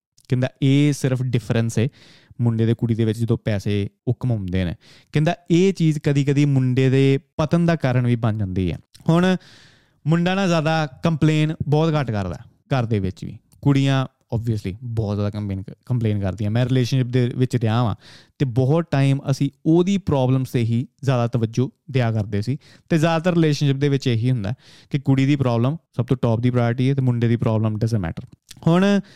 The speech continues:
ਅਗਰ ਤੁਸੀਂ ਕਿਸੇ ਕੁੜੀ ਦੇ ਨਾਲ ਆਰਗੂਮੈਂਟ ਕਰਦੇ ਹੋ ਰਿਲੇਸ਼ਨਸ਼ਿਪ ਦੇ ਵਿੱਚ, there is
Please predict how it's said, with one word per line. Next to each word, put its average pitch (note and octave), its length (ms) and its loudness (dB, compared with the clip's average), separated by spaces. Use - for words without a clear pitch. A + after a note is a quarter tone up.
ਅਗਰ D#3 240 2
ਤੁਸੀਂ D3 320 2
ਕਿਸੇ C#3 280 0
ਕੁੜੀ B2+ 220 0
ਦੇ A#2 120 -2
ਨਾਲ A#2 320 0
ਆਰਗੂਮੈਂਟ A2+ 420 0
ਕਰਦੇ G#2+ 280 0
ਹੋ A2 80 0
ਰਿਲੇਸ਼ਨਸ਼ਿਪ G2 440 -4
ਦੇ F#2+ 80 0
ਵਿੱਚ, F2 220 -6
there C#3+ 240 2
is D3+ 120 0